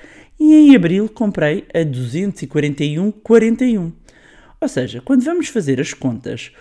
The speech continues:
o preço médio a que construí a minha posição foi de duzentos e sessenta dólares e quatro cêntimos.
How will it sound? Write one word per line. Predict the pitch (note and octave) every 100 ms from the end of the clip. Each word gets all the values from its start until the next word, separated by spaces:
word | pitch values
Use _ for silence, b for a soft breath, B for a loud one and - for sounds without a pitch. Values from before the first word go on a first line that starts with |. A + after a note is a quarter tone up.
| B B -
o |
preço | B2+ - G3 C#4 C#4 - -
médio | D#3 F3+ A3+ E3+ A2+ A2+ - -
a | B2+
que | - _
construí | C3+ C3 - D3+ D#3+ F3+ F3+
a |
minha | D3 C3
posição | C3 - F3+ - D#3 F#3+
foi | - F#3+ F#3+ G#3
de | E3 F#3
duzentos | E3+ C#3+ B2+ C3 F#3+ F#3+ D3+ -
e | B2
sessenta | B2 C3 B2+ - C#3 C3 C3+ A2+ G#2
dólares | G#2+ B2 C3+ C#3+ E3 - _
e | F3+ F3+
quatro | _ F3+ E3 E3+ E3
cêntimos. | - E3+ C3 B2 A2+ -